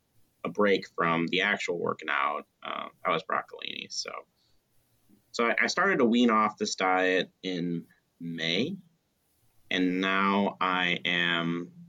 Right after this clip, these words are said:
doing just a healthy lifestyle. So I have certain macros I have to follow. It's basically a low carb life for me moving forward, but I'm okay with that. Um, you know, I can't have ten craft beers, but that's actually a good thing, right? You have to be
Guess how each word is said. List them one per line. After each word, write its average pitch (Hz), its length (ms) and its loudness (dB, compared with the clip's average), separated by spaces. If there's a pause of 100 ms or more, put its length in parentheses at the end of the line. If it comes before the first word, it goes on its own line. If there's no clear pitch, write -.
(1040)
doing 92 640 -6
just - 220 -18 (140)
a - 20 -16
healthy 87 300 -2
lifestyle. - 640 -8
So - 160 -4
I 87 80 0
have 82 240 -2
certain - 320 -8
macros 98 400 2
I 92 60 2
have 87 80 -8
to 87 100 -8
follow. 87 500 2 (440)
It's 143 180 0
basically 175 400 4
a 104 60 6
low 101 180 6
carb 92 340 -2
life 85 320 0
for 104 100 -6
me 98 220 0
moving 101 340 4
forward, 101 480 4
but - 140 -8
I'm 87 140 -8
okay 82 260 -8
with 95 160 -4
that. 107 320 0 (560)
Um, 82 480 -6 (320)
you 87 140 -2
know, 78 80 2
I 80 80 0
can't 82 260 -2
have 85 320 0
ten 90 300 -2
craft 90 360 -2
beers, 85 560 2
but 80 220 -4
that's 117 180 0
actually 107 380 0
a 71 100 0
good - 280 2
thing, - 260 -6
right? 82 340 -2
You - 140 -20
have 90 180 -4
to - 100 -16
be 82 300 -4